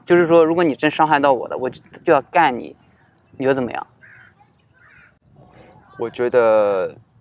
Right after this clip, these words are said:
Speaker 2: 稍微有一，有一点鲁莽。
Speaker 1: 嗯。
Speaker 2: 因为是，其实是因为如果说你在学校，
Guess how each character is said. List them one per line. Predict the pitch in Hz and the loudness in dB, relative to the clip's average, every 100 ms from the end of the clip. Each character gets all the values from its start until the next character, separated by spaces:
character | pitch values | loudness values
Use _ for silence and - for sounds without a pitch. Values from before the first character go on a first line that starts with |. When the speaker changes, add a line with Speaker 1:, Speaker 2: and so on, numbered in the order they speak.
| _ _ _ _ | _ _ _ _
Speaker 2:
稍 | - - 147 | -10 0 2
微 | 156 143 | 2 0
有 | 117 104 | -2 -8
一， | 110 | -6
有 | 123 110 | -4 -6
一 | |
点 | 131 123 107 | -6 -8 -8
鲁 | 101 120 | -10 -8
莽。 | 135 90 _ _ - | -8 -8 _ _ -10
Speaker 1:
嗯。 | 139 120 - | -8 -8 -10
Speaker 2:
因 | 147 156 | -8 0
为 | 160 131 - - - _ _ _ _ _ _ _ _ _ _ _ _ - | 2 2 0 -12 -20 _ _ _ _ _ _ _ _ _ _ _ _ -20
是， | - - | -18 -16
其 | - 139 | -12 -8
实 | 135 | -8
是 | 131 156 | -8 -6
因 | 156 147 | -4 2
为 | 135 101 - | 2 2 -6
如 | 120 135 | -10 -2
果 | 135 | -2
说 | - 131 | 0 -4
你 | 123 | -4
在 | 101 127 | -2 -2
学 | - 107 104 | -2 -8 -4
校， | 139 110 | 0 -2